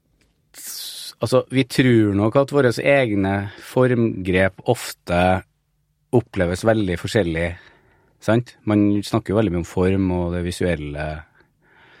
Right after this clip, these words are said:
men folk flest vil jo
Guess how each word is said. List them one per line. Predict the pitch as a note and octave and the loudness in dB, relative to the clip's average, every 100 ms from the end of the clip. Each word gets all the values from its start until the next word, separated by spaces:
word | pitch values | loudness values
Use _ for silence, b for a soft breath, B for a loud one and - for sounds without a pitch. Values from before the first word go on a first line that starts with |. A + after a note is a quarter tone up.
| b b b | b b b
men | G2 G2 G2 G2 G2+ G2+ | 0 2 4 4 2 0
folk | - B2+ A#2 - | 2 2 2 -4
flest | - - D3+ - - - - - | -12 -6 -6 -6 -12 -12 -14 -12
vil | D3+ | -4
jo | C3 | 0